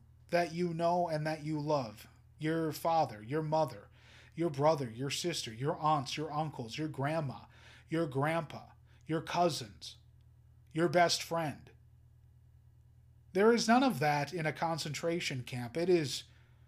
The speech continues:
you and you alone. Because somebody, even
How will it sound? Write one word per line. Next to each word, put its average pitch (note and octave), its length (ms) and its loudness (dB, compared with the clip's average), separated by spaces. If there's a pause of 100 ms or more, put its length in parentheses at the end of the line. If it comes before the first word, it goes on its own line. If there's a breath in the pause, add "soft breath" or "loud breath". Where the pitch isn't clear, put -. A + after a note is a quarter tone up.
(200 soft breath)
you A3 360 4
and F3 140 0
you G3 220 2
alone. E3+ 540 0 (2000)
Because C#3+ 320 2
somebody, G3 580 2 (180)
even F#3+ 460 -2